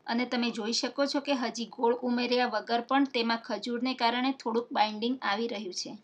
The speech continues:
હવે આપણે એક ચોથાઈ ટીસ્પૂન એલચી પાવડરમાં એક ટેબલસ્પૂન પાણી ઉમેરીને અને એક ચોથાઈ ટીસ્પૂન જાયફળ પાવડરમાં એક ટેબલસ્પૂન પાણી ઉમેરીને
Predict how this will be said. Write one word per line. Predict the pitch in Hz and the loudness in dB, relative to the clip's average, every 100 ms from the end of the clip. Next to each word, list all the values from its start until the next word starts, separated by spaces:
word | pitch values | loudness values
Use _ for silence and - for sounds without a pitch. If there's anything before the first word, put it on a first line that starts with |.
| _ _ _ - | _ _ _ -4
હવે | 247 269 | 4 6
આપણે | 269 277 - | 6 2 2
એક | 247 247 | -4 0
ચોથાઈ | 262 254 269 | 0 2 2
ટીસ્પૂન | 262 247 - 254 - | 0 -4 -2 -4 -2
એલચી | 233 226 262 254 | -2 -2 -2 2
પાવડરમાં | 240 226 233 233 254 - | 2 4 2 4 2 2
એક | 233 240 | 0 0
ટેબલસ્પૂન | - 240 233 254 - 254 | 0 -2 0 0 0 0
પાણી | 247 214 226 262 | 4 4 6 4
ઉમેરીને | 240 233 220 214 269 302 _ _ _ 269 | 4 0 -4 -2 -4 -4 _ _ _ -2
અને | 247 233 - | 0 0 2
એક | 247 254 | 2 2
ચોથાઈ | 277 277 285 269 | -2 2 2 2
ટીસ્પૂન | 262 - 277 247 | -2 0 0 2
જાયફળ | 226 208 - 269 247 | 0 -2 -2 0 4
પાવડરમાં | 233 226 233 240 - | 4 4 0 0 0
એક | 226 226 | -4 -2
ટેબલસ્પૂન | 247 226 247 247 254 | -4 -2 -2 0 -2
પાણી | 233 220 214 247 | 0 0 0 0
ઉમેરીને | 226 220 202 220 | 0 -2 -4 -2